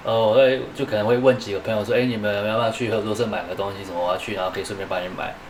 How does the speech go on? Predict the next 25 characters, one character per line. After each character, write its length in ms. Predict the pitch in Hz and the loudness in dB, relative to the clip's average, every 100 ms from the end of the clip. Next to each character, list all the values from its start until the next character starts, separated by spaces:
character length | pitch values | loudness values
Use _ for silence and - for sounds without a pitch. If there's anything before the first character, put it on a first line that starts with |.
| - - - | -18 -18 -12
”“好 200 | 95 92 | -4 -2
好， 220 | 92 90 90 | 0 -2 -2
就 140 | 101 | -4
帮 120 | 104 | 0
他 120 | 98 98 | 0 -2
们 80 | 95 | -6
买。” 80 | - - - - - | -12 -12 -16 -6 6
然 20 | |
后 60 | |
后 60 | 156 | 8
来 80 | 139 | 10
买 300 | 139 95 95 | 6 2 0
完 320 | 95 101 117 | -2 -4 2
那 120 | 139 | 2
一 60 | 139 | 2
趟， 340 | - 156 127 123 110 110 | 2 0 2 -4 -10 -4
买 200 | 113 101 | 0 0
了 120 | 113 | 0
几 260 | 127 113 98 | -2 -4 -4
次， 240 | - 151 | 0 2
我 80 | 113 | 4
就 80 | 127 | 4
会 120 | 135 | 4
想 220 | 120 85 | 2 -6
说 140 | 104 | -8